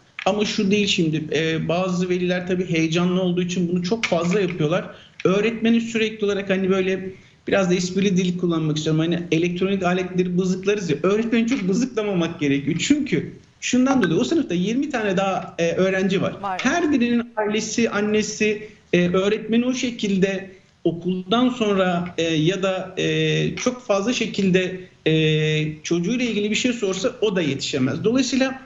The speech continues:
Speaker 1: e, gerekli ve optimal noktada, e, ailenin, e, öğretmenle iletişim kurması gerekiyor. Onun söylediklerini dikkate alması gerekiyor. Ve sınıf içinde unutmayalım ki problem yaşadığı çocuk onun yaşıtı.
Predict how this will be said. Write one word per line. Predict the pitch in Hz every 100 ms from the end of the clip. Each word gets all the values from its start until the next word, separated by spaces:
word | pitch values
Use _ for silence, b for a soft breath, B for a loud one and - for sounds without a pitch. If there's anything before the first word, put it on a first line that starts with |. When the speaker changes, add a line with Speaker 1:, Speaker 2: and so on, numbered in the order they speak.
| B B _
Speaker 1:
e, | 170 170
gerekli | 170 160 214 247 247 262 254
ve |
optimal | 240 240 247 - 226 208
noktada, | 202 208 - 202 180 220 - - - -
e, | 160 165 165 156 156 -
ailenin, | 180 202 214 220 226 269 - -
e, | 170
öğretmenle | 175 202 220 233 214 202 233
iletişim | 214 196 - 202
kurması | 165 139 131 -
gerekiyor. | 127 113 - 196
Onun | 226
söylediklerini | 220 202 196 196 190 202
dikkate | 180 175 190 202
alması | 180 156 143 135
gerekiyor. | 131 117 117 196 254 B B B -
Ve | 190 269 302 294 -
sınıf | - 254 311 269
içinde | - 208 196
unutmayalım | 214 233 277 - 233 208 185
ki | 175 175
problem | - 302 269 277 240
yaşadığı | 254 269 262 214 220
çocuk | 294 240 240
onun | 240 262 220
yaşıtı. | 220 - 180 175